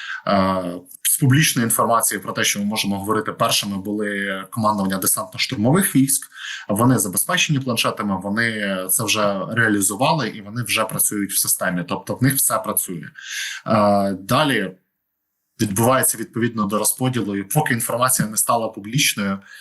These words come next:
ми, ну, не можемо про це говорити. Від недавнього часу, буквально тиждень назад, е, повне підключення до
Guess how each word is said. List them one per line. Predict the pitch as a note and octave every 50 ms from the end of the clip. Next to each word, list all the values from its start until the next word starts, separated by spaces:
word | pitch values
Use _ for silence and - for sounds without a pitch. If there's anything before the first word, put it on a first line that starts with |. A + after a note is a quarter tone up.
| - - _
ми, | - G#2 A2+ A#2 G2 F2 E2+
ну, | G2 A2 G2
не | G2+
можемо | G#2+ A#2 C3 - G2+ F#2+
про | - A2
це | G2+ - G#2+
говорити. | F#2 - F#2+ F#2+ G2+ G2 F#2+ F#2 - F#2+
Від | F2+ G2+ - -
недавнього | A#2+ A2+ G#2+ - B2+ C3+ C3 C3+ C3 B2 A2+ G#2 A2
часу, | G#2+ - - - B2 B2+ D3 E3 - - - C#3+
буквально | A#2+ G#2+ F#2 - A2 A2 A2+ G2+
тиждень | F2+ F#2+ A2 A2 G#2 G2+ F#2+ F#2+
назад, | G2 F#2 G2 G2+ G#2+ C3 B2+ - _ - - - - - - - - - - -
е, | F#2+ G2 F#2+ F#2+ F#2+ F#2+ F#2 F#2 F#2+ F#2+ G2 F#2+ F#2 F#2 F#2+ F#2+ - _ _ -
повне | C3+ B2 A2+ A2+ G#2+ G2
підключення | A#2+ A#2 - - - A#2 A2+ A2+ - G#2+ F#2+ F2+ F#2 F#2
до | F#2 - A2+ A#2 A2 - - -